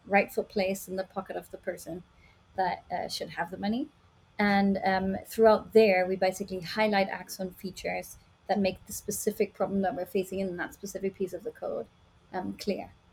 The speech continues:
I personally haven't actually had to refer to too much Axon, um, documentation after that,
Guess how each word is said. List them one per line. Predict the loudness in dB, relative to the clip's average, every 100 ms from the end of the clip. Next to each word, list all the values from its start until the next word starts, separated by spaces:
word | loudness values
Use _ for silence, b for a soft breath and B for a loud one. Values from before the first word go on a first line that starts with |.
| _ _ 0
I | 0
personally | 2 0 0 -2 0
haven't | 0 -2
actually | -6 -6 -6
had | -6 -4 -2 2
to | 4
refer | 4 2 0 2 0 -2 -10 _
to | -4 -4
too | -2 -2
much | 0 -2 -2
Axon, | -6 -6 -4 -4 -6 -10 _ -6
um, | -4 -6 -8 b b -4
documentation | -4 -2 -6 -4 -6 -2
after | -2 0 0
that, | 0 -2 -4